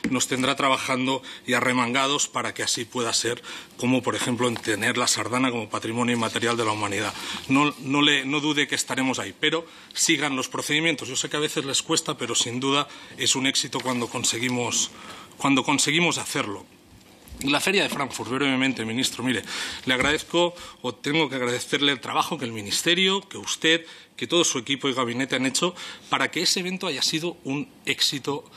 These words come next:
para España y para nuestra cultura. Que nuestra cultura, nuestros creadores, sus creaciones hayan brillado como lo han hecho y con un impacto internacional tan inapelable, sin duda es el reflejo de ese buen trabajo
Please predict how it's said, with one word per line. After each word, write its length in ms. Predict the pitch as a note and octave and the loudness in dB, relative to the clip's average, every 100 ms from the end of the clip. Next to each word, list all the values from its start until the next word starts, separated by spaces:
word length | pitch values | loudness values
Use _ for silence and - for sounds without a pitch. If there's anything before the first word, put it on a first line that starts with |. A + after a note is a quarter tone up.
| - - | -20 -8
para 160 | - E3 | -2 0
España 560 | B2 - C3+ C3 B2+ - | 0 0 0 0 -2 -8
y 100 | - | -8
para 240 | A#2 B2 A#2 | -4 -2 0
nuestra 320 | A#2 - A#2 | 0 -2 -2
cultura. 460 | A2 A2 A#2 F#2+ - - - - - | -4 -2 -4 -4 -8 -10 -10 -8 0
Que 100 | D3 | 2
nuestra 320 | C3+ - C3+ | 2 0 0
cultura, 540 | C#3 C3 D3 F3+ F3 | 0 0 2 2 2
nuestros 400 | F3 C3+ - C3+ | 0 -4 -2 -2
creadores, 460 | - B2+ C3 E3 - | 0 2 2 2 2
sus 360 | - G#3+ G3+ | 2 0 0
creaciones 840 | - D3 C3 G#2+ - E3+ E3 A2+ - - - - | 2 2 2 0 0 2 2 0 -6 -14 -16 -12
hayan 340 | C3+ C#3 D#3 C#3+ | -4 0 2 2
brillado 480 | C3+ B2+ D3 C3+ | 2 4 2 2
como 220 | A2+ A#2 A#2+ | -4 -6 -2
lo 80 | |
han 100 | C3+ | 0
hecho 380 | D3 D3+ - F#3 - - - | 0 0 0 -2 -6 -16 -6
y 120 | D3 | -2
con 180 | - D3 | 2 4
un 100 | F#3 | 4
impacto 800 | E3 C3 G#2 F#3 - - A2 - | 2 -4 -4 -4 -4 -8 -10 -8
internacional 1000 | D3 C3+ C3+ B2 C3+ C3 C3+ C3+ D3 G#2+ - - - _ | -6 -4 -2 0 0 0 0 2 2 0 -8 -20 -20 _
tan 160 | D#3 D#3+ | -4 0
inapelable, 720 | D3+ C#3 B2+ B2+ C3+ C#3+ D#3 - - | 0 0 0 0 0 -2 -6 -16 -12
sin 380 | - - C#3+ C3+ | -2 0 2 0
duda 340 | C3 D#3+ E3+ - | 2 4 2 0
es 140 | A#2 | 0
el 140 | C3 A#2+ | 0 0
reflejo 520 | A2+ - B2 - B2+ | -2 -2 -2 0 -2
de 100 | B2 | 0
ese 180 | - A#2+ | 0 0
buen 280 | B2 B2 A#2+ - - - | 0 0 -6 -14 -18 -4
trabajo 580 | - B2+ D3 D#3+ F3+ | 2 4 2 0 -2